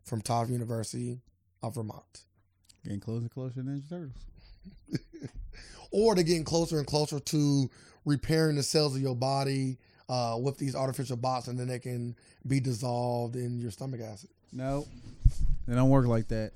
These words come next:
Speaker 2: They don't work like that. You just, they gonna say, "No, you just poop 'em out." Then, then five years, the F D A come out. "Yep, the bot's still in y'all.
Speaker 1: <laughs>
Speaker 2: Uh, some of y'all got,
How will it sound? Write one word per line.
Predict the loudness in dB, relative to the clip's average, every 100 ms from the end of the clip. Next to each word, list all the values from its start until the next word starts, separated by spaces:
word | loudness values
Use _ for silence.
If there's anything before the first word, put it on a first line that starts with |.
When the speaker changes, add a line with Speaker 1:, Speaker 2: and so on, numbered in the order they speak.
| -16 -20 -20 -14
Speaker 2:
They | -4
don't | 0
work | 0 0
like | -2 -4
that. | -4 -6 -8 -18 -20 _ _ _ -10
You |
just, | -10 -6
they | -6
gonna | -4
say, | -4 -4
"No, | -2 -2
you | 0
just | 0 6
poop | 6 6
'em | 2
out." | 4 2 0 -6 _ _ _ _ _ _ _ -20 -18
Then, | -6 -2 0 -2 0
then | 2 2
five | 4 6 8
years, | 8 6 4
the | 2
F | 2
D | 0
A | 0
come | -2
out. | -4 -6 -10 -10
"Yep, | -2 -2 0
the | 0
bot's | 2 2
still | 4 4
in | 6 6
y'all. | 8 8 8 4 -4
Speaker 1:
<laughs> | -4 -4 -4 -2
Speaker 2:
Uh, | 2 10 12 12 12 8 -4 2
some | 6 10
of |
y'all | 10 10
got, | 10 6